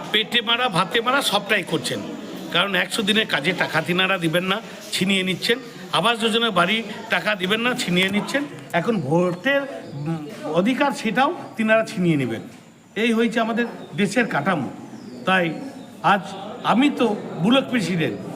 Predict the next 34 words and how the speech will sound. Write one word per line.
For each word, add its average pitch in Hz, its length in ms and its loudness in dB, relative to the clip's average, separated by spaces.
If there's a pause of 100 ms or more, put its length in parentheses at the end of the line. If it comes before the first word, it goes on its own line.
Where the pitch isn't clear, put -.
(320)
আমার 233 320 4
বাড়িতে 254 300 2
শুধু 226 220 0
নোটিশ 175 340 0
নয়, 220 200 2 (600)
আমাদের 190 280 2
নো-, 175 380 0
নোবেল 180 380 4 (280)
পুর-, 220 180 0
পুরস্কার 240 380 0
প্রাপ্ত 254 320 2
তিনার 220 340 2
বাড়িতে, 254 420 0 (280)
আমাদের 202 280 2
নেতাজি 208 400 2 (360)
সুভাষচন্দ্র 233 460 2
বসু 262 240 2
তিনার 214 300 2
বাড়িতে 285 300 0
ছখানা 220 360 2
নোটিশ। 151 400 2 (360)
অর্থাৎ 247 360 4 (320)
এইটা 220 480 2 (240)
ওই 175 120 4
গুজরাটিদের 254 920 4
বোঝাতে 208 400 2
হবে, 269 300 2 (220)
ইংরেজদের 240 500 4
দালালদের 226 460 4
বোঝাতে 202 380 0
হবে 202 180 4 (340)
যে 170 80 2
আমরা 226 240 2
ভারতীয়। 165 560 0